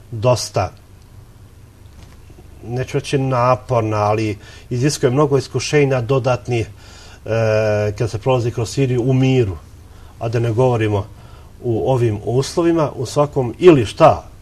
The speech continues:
da sve bude u redu, odu hadžije, obave hadž i zatvori se granice u povratku. Dakle, zaista, zaista, e, mi smo razgovarali, e, Komisija za hadž o tom pitanju i čak,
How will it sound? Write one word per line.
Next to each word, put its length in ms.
da 80
sve 160
bude 220
u 80
redu, 280
odu 320
hadžije, 380
obave 280
hadž 340
i 60
zatvori 320
se 100
granice 280
u 20
povratku. 460
Dakle, 460
zaista, 460
zaista, 560
e, 120
mi 140
smo 160
razgovarali, 580
e, 80
Komisija 420
za 120
hadž 460
o 80
tom 260
pitanju 540
i 200
čak, 220